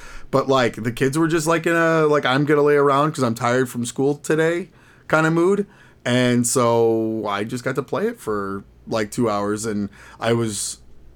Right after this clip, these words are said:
this leads into my, our next topic, but I was really fiddling with my H X Stomp, which is something I have not done.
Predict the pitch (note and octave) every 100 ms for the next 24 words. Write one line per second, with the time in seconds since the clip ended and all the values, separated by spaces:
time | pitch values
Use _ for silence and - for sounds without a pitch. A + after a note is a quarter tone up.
0 | - B2 C3+ D3 C#3 D3+ B2+ C3 A2+ G#2+
1 | A2 A2+ A2+ C3 B2+ - B2+ C#3 A2+ A2+
2 | A#2+ A2 - - - - B2 B2 A2+ G#2+
3 | - - - - A2+ A#2+ C3+ D3 C3+ C3+
4 | C3+ C3 A#2 A#2 A#2 A2 G#2+ A2+ A#2 A2+
5 | - B2+ A#2 G2+ A2 G#2 G2 A#2+ A#2 G2+
6 | G#2+ B2 G#2+ F2+ D#2 G2 F#2